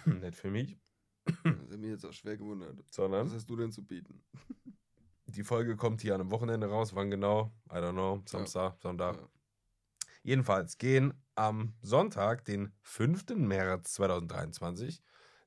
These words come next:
Speaker 1: <clears throat> der Vorverkauf für Karten des beliebten Festival Spring Breakdown los. Das Festival, was ich seit ein paar Jahren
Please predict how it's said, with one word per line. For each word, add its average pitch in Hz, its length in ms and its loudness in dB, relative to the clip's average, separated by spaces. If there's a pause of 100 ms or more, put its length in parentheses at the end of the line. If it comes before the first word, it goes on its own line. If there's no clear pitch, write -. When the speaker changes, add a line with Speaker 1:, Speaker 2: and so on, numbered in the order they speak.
(280)
Speaker 1:
<clears throat> 135 460 -2
der 87 100 0
Vorverkauf 123 920 -2 (440)
für 113 540 0 (680)
Karten 131 720 0 (220)
des 104 160 -4
beliebten 117 720 -2 (300)
Festival 117 500 -2
Spring 202 320 0
Breakdown 87 540 2
los. 71 360 -6 (420)
Das 95 160 -2
Festival, 127 600 2 (220)
was - 400 -4 (280)
ich - 400 -2
seit 95 400 -2
ein 85 120 -8
paar 104 200 0
Jahren 117 460 6